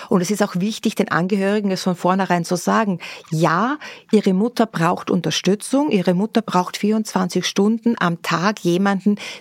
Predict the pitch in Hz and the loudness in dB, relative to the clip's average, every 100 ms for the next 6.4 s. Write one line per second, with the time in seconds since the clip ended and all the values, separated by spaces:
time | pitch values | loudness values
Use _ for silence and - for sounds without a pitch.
0 | _ - 165 160 - 185 240 240 - 190 | _ 2 2 2 0 0 2 0 0 0
1 | 180 175 165 160 151 165 220 220 226 - | 2 2 0 0 2 2 2 0 -2 -6
2 | - - - 190 170 180 165 160 170 214 | -14 -16 0 2 2 -2 0 2 0 0
3 | 214 180 175 190 165 156 - 220 269 - | 0 2 0 0 0 -2 0 0 0 -6
4 | - 220 - 180 170 175 180 170 190 175 | -12 -14 -2 2 2 2 0 0 0 0
5 | 170 - - 165 - 175 190 185 180 262 | 0 -2 -2 0 0 2 2 0 -2 0
6 | 240 247 262 | 0 0 -2